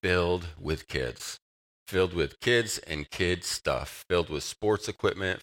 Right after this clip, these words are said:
filled with homework, filled with clothes, filled with food for the kids.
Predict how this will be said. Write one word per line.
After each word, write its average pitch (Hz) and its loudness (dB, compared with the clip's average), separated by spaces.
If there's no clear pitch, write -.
filled 87 2
with 80 -4
homework, 104 2
filled 90 2
with 82 -2
clothes, 98 4
filled 90 0
with 78 -2
food 101 0
for 101 -4
the 92 0
kids. 92 0